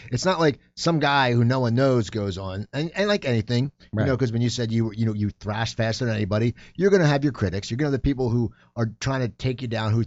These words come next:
Speaker 1: say, "Oh, I'm faster than that guy," like the gunslinging South, and, you know, you're gonna get haters. But so when you go on YouTube, were, were you nervous about it, or wh-, what made you,
Speaker 2: Nah.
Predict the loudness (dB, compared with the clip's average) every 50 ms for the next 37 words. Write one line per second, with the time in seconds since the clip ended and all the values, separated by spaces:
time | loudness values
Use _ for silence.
0 | -2 -6 -4 0 0 2 2 2 2 4 4 4 2 2 0 0 0 0 -2 -4
1 | -4 -4 -4 -4 -4 -2 -2 -2 -2 -2 -2 -4 -6 -6 -2 -2 0 0 0 -4
2 | -4 -4 -4 -2 0 0 0 0 -2 -2 -4 -4 -4 -6 -6 -6 -4 -2 0 2
3 | 2 2 2 2 0 0 -2 -2 -6 -8 -6 0 2 6 6 6 6 4 2 -6
4 | -12 -18 _ -20 -20 -20 -18 -8 -4 -4 0 0 2 2 2 2 2 4 4 4
5 | 4 4 4 2 2 2 2 0 2 4 4 4 4 4 4 4 4 4 2 0
6 | 0 4 6 6 6 6 4 0 0 2 4 6 6 6 4 2 0 -2 2 2
7 | 2 4 4 2 4 4 2 0 0